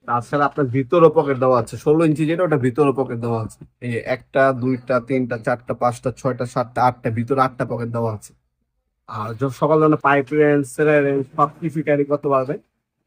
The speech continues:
আপনি সময় মতো আপনার যন্ত্রপাতি আর খুঁজতে হবে না, এটা যদি আপনার কাছে থাকে। ইজিলি আপনার যে কোনো যন্ত্রপাতি, আপনার সাইটে যাবেন, আপনার সাই-, বাসা থেকে সাইডের ব্যাগটা নিবেন, নিয়ে সাইডে চলে যাবেন, কারণ এটার মধ্যে আপনার সকল ধরনের যন্ত্রপাতি থাকবে। আর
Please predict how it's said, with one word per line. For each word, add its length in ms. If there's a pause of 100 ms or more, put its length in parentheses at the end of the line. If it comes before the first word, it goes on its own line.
আপনি 180 (140)
সময় 320
মতো 220 (400)
আপনার 320 (320)
যন্ত্রপাতি 500
আর 120
খুঁজতে 340
হবে 220
না, 60 (320)
এটা 220
যদি 180
আপনার 200
কাছে 220
থাকে। 200 (400)
ইজিলি 340
আপনার 240
যে 100
কোনো 200
যন্ত্রপাতি, 460 (400)
আপনার 220 (280)
সাইটে 300
যাবেন, 240 (340)
আপনার 200 (100)
সাই-, 240
বাসা 260
থেকে 160 (100)
সাইডের 320
ব্যাগটা 320
নিবেন, 280
নিয়ে 140 (100)
সাইডে 280
চলে 160
যাবেন, 200 (120)
কারণ 200 (180)
এটার 200
মধ্যে 200
আপনার 200
সকল 180
ধরনের 200
যন্ত্রপাতি 480
থাকবে। 260 (400)
আর 140